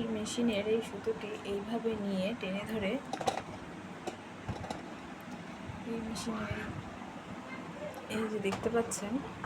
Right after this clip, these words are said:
এখানে একটি ফাঁকা অংশ আছে। এখানে, উম,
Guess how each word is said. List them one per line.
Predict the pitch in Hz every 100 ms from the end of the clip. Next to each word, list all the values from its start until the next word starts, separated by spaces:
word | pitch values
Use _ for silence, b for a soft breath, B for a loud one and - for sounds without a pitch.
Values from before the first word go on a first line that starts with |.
| - -
এখানে | 220 226 226
একটি | 220 226 220 - - - - - - - - - - - - - - - - - - -
ফাঁকা | - 202 185 214 202
অংশ | 196 - 240 214
আছে। | 208 196 190
এখানে, | 208 202 202 - - 180 196
উম, | 190 190